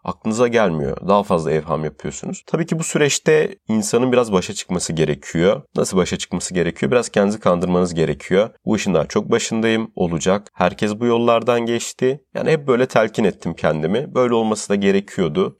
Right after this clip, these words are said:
İyi ki de yapmışım. Tekrar sürecimi devam ettirdim. Dediğim gibi hala okulda devam ediyordu. Son aylar kalmasına rağmen aktif olarak nöbet tutuyordum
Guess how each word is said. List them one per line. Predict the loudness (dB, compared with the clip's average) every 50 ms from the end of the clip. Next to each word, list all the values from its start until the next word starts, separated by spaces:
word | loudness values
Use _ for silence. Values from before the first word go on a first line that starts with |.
| _
İyi | -8 -8 -6
ki | -4 -2 0
de | 2
yapmışım. | 4 2 2 0 -4 -8 -14 -8 -6 -4 -6 -6 -6 _ -2
Tekrar | 0 0 2 2 2 0
sürecimi | 0 0 -2 -2 -2 -2 -2 0 2
devam | 2 4 4 4 2 0 -2
ettirdim. | -6 _ -8 -10 -8 -6 -8 -8 -10 _ _ -6
Dediğim | -4 -2 0 0 0 0
gibi | -2 -2 -4
hala | -2 0 2 2 4 4 2
okulda | 2 0 -4 -8 -6 -4 -2 0
devam | 0 2 4 2 2 2
ediyordu. | 0 -2 -2 -4 -8 -8 -6 -6 -6 -6
Son | -4 -2 -2 0
aylar | 2 2 2 2 0 -2 -2
kalmasına | 0 0 0 2 0 0 -2 -2 -2 0 0
rağmen | 0 0 0 0 0
aktif | 0 -2 -4 -4 -8 -8 -6 -2
olarak | 0 0 0 0 0
nöbet | 0 -2 0 0 -2 -4
tutuyordum | -6 -14 -8 -4 -4 -4 -4 -6